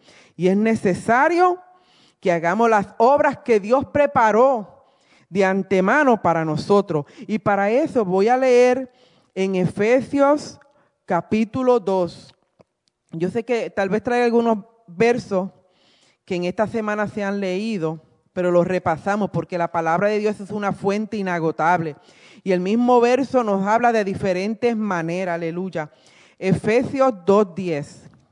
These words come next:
Gloria, gloria a Cristo. Efesios dos diez. ¿Qué nos dice Efesios dos diez?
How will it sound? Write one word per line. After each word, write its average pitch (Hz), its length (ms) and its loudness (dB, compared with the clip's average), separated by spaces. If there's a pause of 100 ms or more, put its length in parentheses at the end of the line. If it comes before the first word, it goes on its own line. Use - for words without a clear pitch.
(800)
Gloria, 226 720 2
gloria 196 520 2
a 190 80 -6
Cristo. 147 600 -10 (1900)
Efesios 226 760 0
dos 190 280 0
diez. 139 440 -8
¿Qué 226 180 -2
nos 254 160 2
dice 226 260 -2
Efesios 185 560 -2 (2250)
dos 180 240 4
diez? 127 280 -10